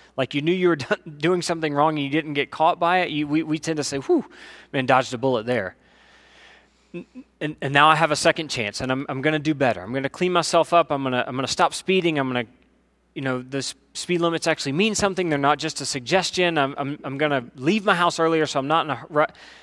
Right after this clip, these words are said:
That might last for, like, you know, like, guilt only sustains us for so long.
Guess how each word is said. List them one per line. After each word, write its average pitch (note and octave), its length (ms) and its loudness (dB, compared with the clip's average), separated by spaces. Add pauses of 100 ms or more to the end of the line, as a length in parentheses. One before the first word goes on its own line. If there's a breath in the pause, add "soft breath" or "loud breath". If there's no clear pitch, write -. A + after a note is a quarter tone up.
(140 loud breath)
That G3+ 160 6
might G#3+ 240 4
last E3 520 2
for, D3+ 260 2
like, C3+ 400 2
you D#3+ 80 -2
know, E3 340 -4
like, D3+ 220 2
guilt G3+ 260 4
only F#3 220 4
sustains D3+ 500 -2
us - 120 -4
for C3 120 -2
so B2 220 -2
long. F2+ 260 -6